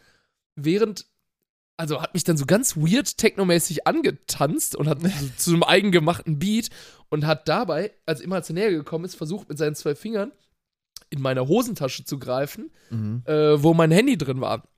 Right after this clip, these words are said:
Speaker 1: Und, ähm, dann <clears throat> hatte schon die ganze Zeit so rumgesprungen und immer beim Springen hat es versucht, immer ein bisschen mehr rauszuziehen. Und dann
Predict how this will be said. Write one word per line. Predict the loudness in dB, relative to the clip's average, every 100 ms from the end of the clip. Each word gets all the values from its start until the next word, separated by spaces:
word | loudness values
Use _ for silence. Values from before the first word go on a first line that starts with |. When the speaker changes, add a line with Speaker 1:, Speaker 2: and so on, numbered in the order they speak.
| _ -16 _ -2
Speaker 1:
Und, | 2 4 2 -2 -6 _ -10
ähm, | -4 -4 -6 -12 _ _ _
dann | -14 -10 -6 -8 -10 -10
<clears throat> | -4 -2 0 -2 -8 -20 _
hatte | -4 -2
schon | -2 -2
die | 0
ganze | 0 0
Zeit | -2
so | -2 2
rumgesprungen | 2 0 -2 -4 -4 -4
und | -6
immer | -4
beim | -2 -2
Springen | -4 -6 -4 -4
hat | -8
es | -6
versucht, | -8 -6
immer | -6
ein | -4
bisschen | -6 -4
mehr | -4 0
rauszuziehen. | -2 -2 -8 -8 -8 -8 -12 _ _ _ _ _ -20 -12 -14 _ _ _ _ _ _ _ _ 4
Und | 6 6 4 4
dann | 4 4